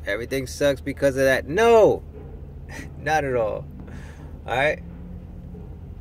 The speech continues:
Show patience, you know? Take your time. If you gotta start over, start over.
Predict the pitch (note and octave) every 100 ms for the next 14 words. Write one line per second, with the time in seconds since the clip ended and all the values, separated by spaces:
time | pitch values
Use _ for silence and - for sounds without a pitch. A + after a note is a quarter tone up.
0 | - - - - - D3+ D3+ E3+ F3 -
1 | - - - - - - - - A#1 D3
2 | - - - - - - - - - -
3 | - - C#3+ C#3+ D3+ D3+ D3 C#3+ A2+ -
4 | - - - - - - - - - -
5 | - B2+ C3+ C3+ C3 C#3+ D3 D3+ D3+ D#3
6 | D#3 - - - - - - - - C#3+
7 | D3+ E3+ D3+